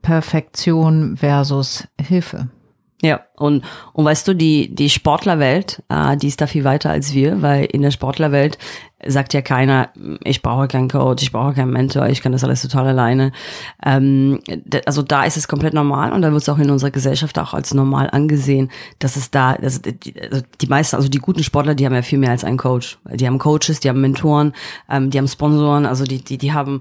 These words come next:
Speaker 1: Die haben
Speaker 2: die haben die ganze,
Speaker 1: Psychologen,
Speaker 2: die haben Psychologen,
Speaker 1: Physiologen,
Speaker 2: Physio-, also die haben die ganze Palette.
Speaker 1: Masseur.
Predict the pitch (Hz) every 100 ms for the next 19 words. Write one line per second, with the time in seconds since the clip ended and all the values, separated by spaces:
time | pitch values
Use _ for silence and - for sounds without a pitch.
0 | - 160 151 143 156 165 175 208 202 196
1 | 190 185 - 220 208 190 196 196 202 202
2 | 170 175 190 180 180 180 190 165 175 180
3 | 220 208 196 196